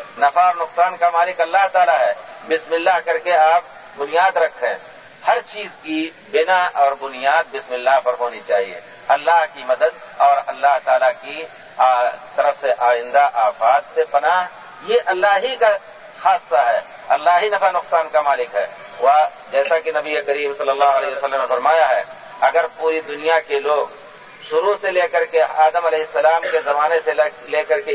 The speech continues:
اس زمانے کے سب لوگ مل کر کے تمہیں کچھ فائدہ پہنچانا چاہیں، اللہ نہ چاہے تو تمہیں کچھ بھی فائدہ نہیں پہنچا سکتے۔ اسی طرح سب لوگ اکٹھا ہو کر کے نفع نق-، نقصان پہنچانا چاہیں تو تمہیں نقصان نہیں پہنچا سکتے۔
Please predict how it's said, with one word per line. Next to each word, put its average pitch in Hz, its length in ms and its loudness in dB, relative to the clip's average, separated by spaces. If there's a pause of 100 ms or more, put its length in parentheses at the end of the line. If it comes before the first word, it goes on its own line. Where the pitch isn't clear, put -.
اس 151 140 -10
زمانے 151 460 2
کے 151 160 -4
سب 196 220 0
لوگ 190 260 0
مل 160 180 -6
کر 151 120 -2
کے 147 120 -4
تمہیں 147 360 -6
کچھ - 260 -10 (300)
فائدہ 135 380 4
پہنچانا 156 420 0
چاہیں، 160 320 2
اللہ 143 220 0 (120)
نہ 151 200 2
چاہے 175 340 2 (380)
تو 170 120 2
تمہیں 151 420 -4 (100)
کچھ 156 200 -8
بھی 165 160 -2
فائدہ 139 260 0
نہیں 127 220 -4
پہنچا 117 260 -2
سکتے۔ 92 380 -10 (340)
اسی 208 260 -2
طرح 196 200 0
سب 175 180 -2
لوگ 185 160 2
اکٹھا 165 340 0
ہو 160 120 2
کر 160 120 0
کے 156 200 -2
نفع 131 400 -2
نق-، 127 300 -6
نقصان 190 400 0
پہنچانا 175 460 2
چاہیں 127 280 -2 (300)
تو 156 100 0
تمہیں 165 220 0
نقصان 143 400 -2
نہیں 139 140 -4
پہنچا 127 300 -2
سکتے۔ 120 300 -10